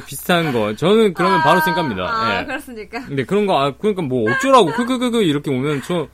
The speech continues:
Speaker 2: 할 말 없게 만드는 거.
Speaker 1: 예, 그러니까 뭐 원래 뭔가 썸을 타려고 하면 서로 계속 질문을 하잖아요.
Speaker 2: 맞아요.
Speaker 1: 뭐,
Speaker 2: 궁금하니까.
Speaker 1: 어, 어,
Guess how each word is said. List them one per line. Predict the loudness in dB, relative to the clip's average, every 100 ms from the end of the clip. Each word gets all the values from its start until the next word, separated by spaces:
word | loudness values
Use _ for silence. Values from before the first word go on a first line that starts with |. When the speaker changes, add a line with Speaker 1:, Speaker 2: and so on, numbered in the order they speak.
| -16
Speaker 2:
할 | -10 -4
말 | -2
없게 | -4 -6 -10
만드는 | -10 -14 -14 -14 -14
거. | -10 -8 -2
Speaker 1:
예, | 0
그러니까 | 0 -2 -4 -4 -8 -14 -20 _ -6
뭐 | 0 0 -2 -2
원래 | 0 2 2 2 0
뭔가 | -2 -2 -4
썸을 | -2 -2 -2
타려고 | -2 -4 -2 -4
하면 | -4 -6
서로 | -6 -6
계속 | -6 -10 -12
질문을 | -6 -2 -2 0 -2
하잖아요. | -2 -4 -4
Speaker 2:
맞아요. | -4 -4 -6 -8
Speaker 1:
뭐, | -10
Speaker 2:
궁금하니까. | -12 -6 -4 -4 -4
Speaker 1:
어, | -4
어, | -4